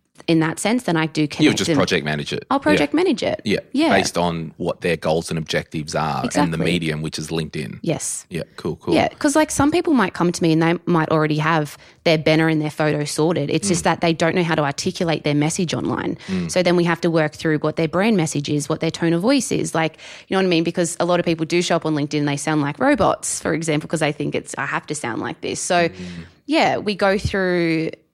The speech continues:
Speaker 1: yeah, we go through all that, like, that brand message and strategy.
Speaker 2: And that's it. Like I said before, anyone can get to Basecamp, and you might get to Basecamp really well, but if someone engages you, you can be like, "Uh, this hygiene factor crap sucks.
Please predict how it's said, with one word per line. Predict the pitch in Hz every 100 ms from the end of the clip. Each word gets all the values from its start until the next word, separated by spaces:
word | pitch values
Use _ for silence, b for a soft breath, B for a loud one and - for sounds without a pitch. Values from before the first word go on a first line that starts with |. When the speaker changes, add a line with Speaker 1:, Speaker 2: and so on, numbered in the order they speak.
| _ -
Speaker 1:
yeah, | 202 143
we | 180
go | 180 180 175
through | - 170
all | 170 165
that, | - 160
like, | 156 - _ _ _ -
that | 165
brand | - 160 156
message | 156 156 156
and | 156
strategy. | - 147 151 143 151 151 b b b
Speaker 2:
And | 170
that's | 147 -
it. | -
Like | 87 90 - - _ - 90
I |
said | 98 - 107
before, | 98 - - 90 62 60 104 - _ _ _ _ _ -
anyone | 104 104 92
can | 90
get | 85 -
to |
Basecamp, | 87 78 78 - 78 - 123 - 98
and |
you | 107
might | 113 104
get | 95
to | -
Basecamp | 90 90 - 85
really | 90 87 78
well, | 107 104 - 104 _ _ _ _ -
but | 92
if |
someone | - 120 98
engages | 87 87 82 80
you, | 85
you | 85
can | 87
be | 82
like, | 76 -
"Uh, | 82 80 80
this | 80 90 82 -
hygiene | - 85 78 78 78
factor | - 78 78
crap | 80 80 76 -
sucks. | - - 71 - - -